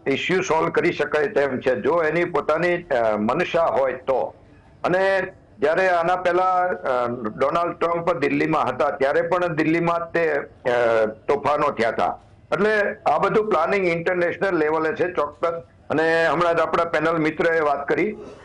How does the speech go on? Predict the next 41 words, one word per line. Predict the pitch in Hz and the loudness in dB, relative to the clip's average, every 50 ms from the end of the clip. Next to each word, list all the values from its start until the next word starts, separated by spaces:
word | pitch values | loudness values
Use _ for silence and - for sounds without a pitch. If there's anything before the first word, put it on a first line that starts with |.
| - - | -6 -2
કે | 170 170 | -2 0
આમાં | 165 165 175 160 | 0 0 0 -2
ઇસ્લામ | 156 135 - 170 180 180 180 165 | -2 -2 0 0 0 0 2 0
નથી | 160 160 165 170 175 | 0 0 2 2 2
હોતું, | 160 151 147 - 170 160 151 | 2 2 2 2 0 -2 0
પણ | - 175 180 190 | 0 0 0 0
એક | 185 190 | -2 0
કડવું | - 180 180 185 202 208 196 - | -2 0 0 2 2 2 0 0
સત્ય | 170 180 175 - - 208 | -2 -4 -4 -2 -2 -2
છે, | 185 - 190 202 196 190 | 0 0 0 0 0 0
કદાચ | 190 185 175 185 185 185 185 175 | -2 -2 -2 -2 -2 -2 -2 -2
ન | 170 156 147 165 147 139 | -2 -2 -2 -2 -2 0
બોલી | 151 165 180 180 165 175 170 175 - | 0 0 0 0 0 0 0 0 0
શકીએ, | - - - 190 180 | -2 -2 0 -2 -2
પણ | 180 190 185 175 | 0 0 -2 -2
બોલવું | 165 147 151 156 165 175 185 185 180 180 180 180 - - - - - 104 | 0 0 0 0 2 2 2 2 2 0 -2 -4 -10 -18 -20 -10 -6 -4
હવે | 127 160 185 196 196 | -2 0 0 0 2
આપણી | 190 180 175 175 - 190 190 202 208 208 - - - - - - | 2 0 0 0 -2 -2 0 0 -2 -4 -6 -12 -20 -20 -4 -2
જરૂરિયાત | 139 165 170 185 190 185 180 175 165 151 - - - | -2 0 0 0 0 2 2 2 0 0 -2 -2 -4
છે | 143 139 | -4 -2
કે | - 180 | 0 0
આ | 175 165 170 151 127 - - - - - - - | 2 2 0 0 -4 -6 -10 -16 -20 -12 -4 -2
દરેક | 147 160 196 208 208 208 208 214 | 0 2 2 0 0 0 0 -2
કારણની | 214 208 - 165 160 165 180 185 185 190 196 190 | -2 0 0 0 2 2 0 0 0 0 0 0
પાછળ | 190 185 175 170 - - 185 196 - 190 | 0 0 -2 0 0 -2 -2 -2 -2 -2
ચોક્કસ | 175 175 180 - - 202 196 - - - | -2 -4 -2 -2 -4 -4 -4 -4 -4 -4
કટ્ટરવાદી | 165 160 - - 202 190 180 175 170 165 165 180 185 | -4 -4 -2 -2 0 0 2 2 2 2 2 2 2
ઇસ-, | 175 156 156 - - - - | 2 0 -2 -4 -6 -6 -8
ઇસ્લામના | 220 - - 170 185 185 185 180 180 180 175 180 180 | -8 -4 0 2 2 4 4 4 4 2 2 2 2
જે | 175 151 170 170 - | 2 2 2 0 0
સમૂહ | - 139 151 160 170 170 165 156 | 0 -2 0 2 2 2 0 0
છે, | - 139 160 170 165 - - - - - | 0 0 0 0 0 -2 -8 -14 -6 -2
એનું | 127 156 185 196 | 0 0 0 2
હોય | 185 175 165 165 | 0 0 0 0
છે, | - 156 165 | 0 0 2
એ | 175 180 175 160 | 2 2 2 0
ઇન્ટરનેશનલ | 156 160 208 202 185 175 165 147 - 190 185 180 | 0 0 -2 0 2 0 0 0 0 -2 -2 -2
કનેક્શન | 175 - 175 175 185 185 180 - 175 185 185 180 | 0 -2 0 0 0 0 0 -2 -2 0 0 0
જ | 160 | 2
હોય | 147 147 147 143 127 | 2 0 0 0 -2
છે. | 104 - 131 131 | -4 -2 0 0